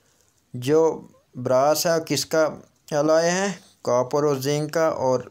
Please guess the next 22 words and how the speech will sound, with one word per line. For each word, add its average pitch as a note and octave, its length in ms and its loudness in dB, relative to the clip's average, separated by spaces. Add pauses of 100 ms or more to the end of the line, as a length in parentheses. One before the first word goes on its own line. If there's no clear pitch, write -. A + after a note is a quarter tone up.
ब्रॉन्ज B2+ 640 -4
जो D3 120 0
है E3 360 -2 (100)
वो B2 120 -6
किसका C#3 460 0
alloy C#3+ 220 2
है? D#3 160 -2
कॉपर A#2+ 480 0
and D#3 220 -6
tin A2 300 -2
का। F#2+ 100 -6 (880)
कॉपर A2 380 -2
और B2 180 0
जिंक, F#3 380 -4
कॉपर A2+ 360 -4
और F3 240 -4
टिन, G2 260 -8 (1500)
सी C#3+ 440 -2
यू D#3+ 200 2
एन D#3+ 320 -2
जेड A2 400 -2
एन, F#2 220 -8